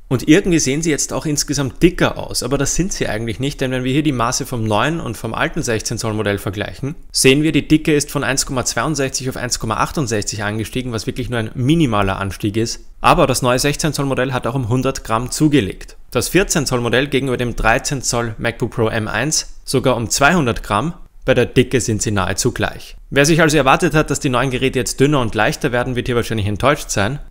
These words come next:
Aber bei einem Pro-Laptop, finde ich, geht das in Ordnung, das nehme ich gerne in Kauf, denn da stehen für mich andere Dinge im Vordergrund, nämlich Akkulaufzeit und Performance. Und für die Performance sind jetzt hier der neue M eins Pro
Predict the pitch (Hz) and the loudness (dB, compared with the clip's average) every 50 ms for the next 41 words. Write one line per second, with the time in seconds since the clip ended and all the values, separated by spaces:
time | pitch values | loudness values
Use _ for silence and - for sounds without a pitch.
0 | - - - 131 139 135 147 139 147 139 113 - - 127 139 170 185 139 127 - | -6 2 4 4 6 6 4 4 4 2 0 0 2 4 4 4 6 4 2 2
1 | - - 139 - - - 139 139 139 131 - - 135 143 - 143 135 - 131 117 | 2 -2 -2 -2 -2 -4 -2 -2 -2 -4 -2 0 0 0 2 0 0 0 -2 -2
2 | 104 110 120 139 156 139 120 113 110 117 123 135 143 113 - - 120 120 131 131 | 0 0 0 0 0 0 0 -2 -2 -2 -2 -2 -2 -2 -2 -2 -2 0 0 -2
3 | 117 101 - - 104 110 123 - - - - - 135 131 110 120 117 143 147 - | -4 -4 0 0 0 0 0 -2 -8 -6 0 2 2 4 6 6 6 4 4 2
4 | - 151 143 - 147 135 131 127 120 123 147 151 143 131 117 117 113 113 110 98 | 0 0 0 0 -2 -2 -2 0 0 2 2 2 0 0 0 0 0 0 0 -2
5 | - - 101 98 101 95 - - 101 95 - 117 117 104 - 113 123 135 - 160 | 0 -2 0 0 -2 -4 -4 -6 -8 -6 -4 -4 -4 -2 0 2 0 2 2 2
6 | 127 113 107 101 - - 117 117 110 - - 120 - - - 107 104 101 - - | 2 2 2 0 -2 -2 -2 -2 -2 0 -2 -2 -2 2 2 2 2 0 -4 -8
7 | - - - - - - 147 - - 160 170 - - 165 131 - 160 160 180 190 | -10 -12 -12 -6 0 0 2 6 6 6 6 8 6 4 4 4 2 2 2 2
8 | 196 185 - - 165 170 160 165 151 - - - - 160 160 156 151 135 131 120 | 0 0 0 0 0 0 2 0 -2 -2 -2 -2 0 0 0 2 0 0 0 0
9 | 117 135 135 127 - - 143 151 160 165 - 143 135 123 - - - - - 120 | 0 0 0 0 0 0 0 0 0 0 0 0 0 0 0 -2 -4 -4 0 2
10 | 117 135 147 175 180 | 4 4 4 2 0